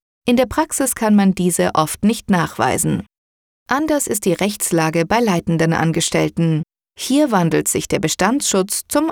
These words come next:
Abfindungsschutz. Ist die Kündigung unwirksam, kann der Arbeitgeber beantragen,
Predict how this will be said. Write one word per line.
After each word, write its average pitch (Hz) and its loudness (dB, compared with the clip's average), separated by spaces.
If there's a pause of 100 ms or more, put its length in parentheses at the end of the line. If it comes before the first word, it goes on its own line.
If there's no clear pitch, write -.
Abfindungsschutz. 151 -2 (400)
Ist 156 2
die - -2
Kündigung 165 2
unwirksam, 190 2
kann 180 2
der 175 2
Arbeitgeber 175 0
beantragen, 185 2